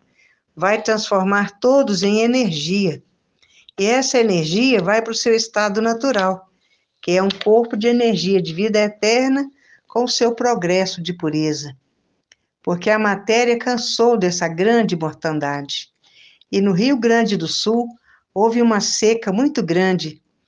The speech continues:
O que salvou a lavoura foi uma chuva de geada. Foi que salvou a lavoura. Também uma chuva,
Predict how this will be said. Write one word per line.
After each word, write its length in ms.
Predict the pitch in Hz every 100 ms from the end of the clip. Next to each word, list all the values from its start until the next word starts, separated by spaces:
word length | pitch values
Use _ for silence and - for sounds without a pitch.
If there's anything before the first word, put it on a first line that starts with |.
| _ _ _
O 120 | 202
que 200 | 202 269
salvou 540 | 277 - 226 175 214 302
a 60 |
lavoura 680 | 254 180 151 180 254 247 160
foi 260 | 160 - 226
uma 180 | 233 202
chuva 320 | - 214 220
de 120 | 190
geada. 680 | 190 185 180 196 175 151 - _ _ _ _ _ _ _
Foi 220 | _ 185 208
que 120 | 233
salvou 540 | - 262 254 180 208
a 40 | 196
lavoura. 640 | 160 143 151 143 143 135 _ _ _ _ _ _
Também 380 | 208 202 220 294
uma 180 | 294
chuva, 600 | 262 - 240 254 180 143